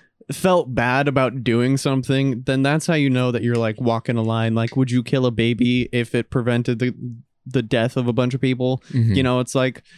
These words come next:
Speaker 1: but it's a baby,
Speaker 2: Right,
Speaker 1: you know?
Speaker 2: right, right.
Speaker 1: Like, just that, that duality of, like, right and wrong. It,
Speaker 2: Mm-hmm.
Speaker 1: it was,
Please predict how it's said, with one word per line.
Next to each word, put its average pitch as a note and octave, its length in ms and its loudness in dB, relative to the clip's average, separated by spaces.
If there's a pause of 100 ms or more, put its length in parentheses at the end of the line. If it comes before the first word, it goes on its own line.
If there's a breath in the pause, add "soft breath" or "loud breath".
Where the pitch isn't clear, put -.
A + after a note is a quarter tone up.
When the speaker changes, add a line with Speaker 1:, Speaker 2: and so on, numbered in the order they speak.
(160 soft breath)
Speaker 1:
but C#4 160 4
it's D4 200 2
a C#3+ 140 2
baby, A2 500 0
Speaker 2:
Right, A2 240 2
Speaker 1:
you - 40 4
know? C3+ 220 2
Speaker 2:
right, C#3 100 0
right. F2+ 240 -2
Speaker 1:
Like, D3+ 240 2
just D#3 220 0
that, D#3+ 340 2
that C3+ 240 -2
duality B2+ 760 2
of, A#2+ 440 0 (420)
like, A#2 560 -2 (880)
right B2+ 360 2
and B2 180 0
wrong. A#2 460 0
It, B2+ 160 2
Speaker 2:
Mm-hmm. G#2 100 0
Speaker 1:
it B2+ 60 2
was, B2 260 -2